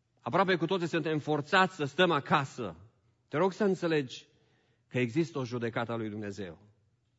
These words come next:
Aș vrea să înțelegi că te poți întâlni cu Domnul Iisus Hristos în două locuri. Ori la cruce,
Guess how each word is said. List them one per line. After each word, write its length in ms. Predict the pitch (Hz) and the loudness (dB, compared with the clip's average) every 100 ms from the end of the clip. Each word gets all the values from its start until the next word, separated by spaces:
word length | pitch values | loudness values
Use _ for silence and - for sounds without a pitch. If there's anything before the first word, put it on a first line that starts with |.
| _ _ _ _ | _ _ _ _
Aș 120 | - | -10
vrea 140 | 131 214 | -4 -2
să 80 | 233 | -2
înțelegi 340 | 185 196 202 | -2 -2 -2
că 80 | 185 | -2
te 120 | 160 | -4
poți 280 | 147 220 190 | -2 -2 -2
întâlni 580 | 156 156 147 170 196 - _ | -4 -2 0 0 -2 -6 _
cu 100 | 139 | -4
Domnul 280 | 156 180 165 | 0 0 -2
Iisus 260 | 139 165 | -4 -6
Hristos 380 | - 139 160 151 | -8 -6 -6 -6
în 160 | 143 143 | -4 -2
două 200 | 151 143 | -2 -2
locuri. 420 | 139 - 92 104 _ _ _ _ _ _ _ _ | -4 -8 -14 -18 _ _ _ _ _ _ _ _
Ori 180 | - 127 | -10 -6
la 100 | 165 | -6
cruce, 460 | 170 120 101 104 | -6 -8 -8 -10